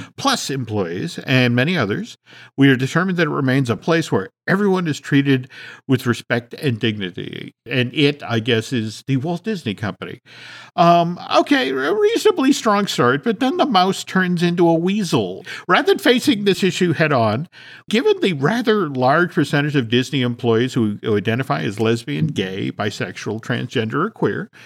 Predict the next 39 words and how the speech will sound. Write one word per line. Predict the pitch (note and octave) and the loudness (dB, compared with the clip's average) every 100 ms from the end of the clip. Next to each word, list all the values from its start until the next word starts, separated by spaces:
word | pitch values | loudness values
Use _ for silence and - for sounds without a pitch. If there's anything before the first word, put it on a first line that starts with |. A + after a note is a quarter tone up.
| - - - - _ D4 | -20 -20 -20 -20 _ 0
you'd | C4 F4+ - | 4 4 4
think | A4 | 4
would | G4 | 4
be | F4 | 4
a, | A#3+ | 2
a | B3+ G#3+ | 2 0
bit | G#3 C4 | 0 -2
more | C4 B3 | 2 2
righteous, | G#3 D#3+ F3+ A3 - | 4 4 4 0 0
a | |
little | D#3+ F#3 | 0 0
more | F3+ D#3 | -2 -4
courageous, | - C3+ C#3 D#3+ F#3+ - | 0 4 4 4 0 0
but | A#3 A#3 | -2 0
they | C4 | 0
wimp | F4+ F4 E4 | 0 0 2
out. | E4 B3 - _ | 2 2 0 _
They | G#3 G#3+ | 2 2
say | - - C#4+ D4 C4+ | -4 0 2 4 2
instead, | - G#3 G3+ - G#3+ F#3+ C#3 F3 - - _ | 2 -2 -2 0 0 0 -4 -10 -14 -20 _
"The | C#3 | 0
biggest | D4 D#4 - | 2 2 0
impact | A3 F#3 F3+ E3 | 0 2 0 2
we | D3 | 2
can | F#3 E3 | 2 -2
have | B2+ D#3+ B2+ G#2+ | 2 2 2 0
in | A#2+ | -2
creating | A#2+ C3+ C3+ C3 | -2 2 2 2
a | A2 | 0
more | F#2+ A2+ A#3 | 0 0 0
inclusive | B3+ - F3+ G3 D3+ | 0 0 0 0 0
world | D3 C#3 A2 | 0 0 -2
is | A2 - | -4 -2
through | B2+ A#2+ | 0 2
the | A#2 | 2
inspiring | B2 A#2+ - - A3+ D4+ C#4+ A#3+ | 0 -2 -8 -2 -2 2 0 0
content | - G3+ A3 G3 B2+ F#2+ | -4 -4 -4 -2 -4 -4
we | G#2 | -8
produce, | G2+ A2 F2+ E2+ | -6 -8 -8 -12